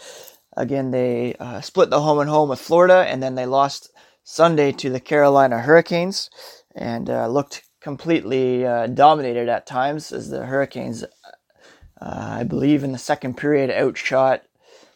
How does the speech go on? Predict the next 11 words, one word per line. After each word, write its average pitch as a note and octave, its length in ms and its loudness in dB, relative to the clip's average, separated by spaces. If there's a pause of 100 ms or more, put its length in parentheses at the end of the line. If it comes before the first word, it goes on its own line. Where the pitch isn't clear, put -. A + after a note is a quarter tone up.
(1080)
Tampa C#3+ 840 2
seventeen D#3 840 -6
nothing, F#3 460 0
something F3+ 280 -2
like E3+ 260 0
that, G3 240 4
which - 140 -10
is, B2 220 -10 (220)
uh, - 180 -8
ridiculous. C3+ 760 -2 (480)
So, C3+ 540 2